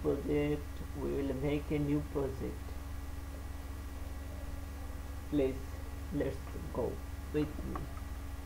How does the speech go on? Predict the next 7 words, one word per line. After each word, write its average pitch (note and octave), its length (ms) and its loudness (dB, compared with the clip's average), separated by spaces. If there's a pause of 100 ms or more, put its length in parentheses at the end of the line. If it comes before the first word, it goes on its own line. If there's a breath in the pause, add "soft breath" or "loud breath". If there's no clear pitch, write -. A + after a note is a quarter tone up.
(160)
How C3 140 4 (160)
can - 160 2 (220)
we C3 120 2 (140)
make D3+ 220 4
a - 120 2 (140)
new D3 220 2
project? - 640 0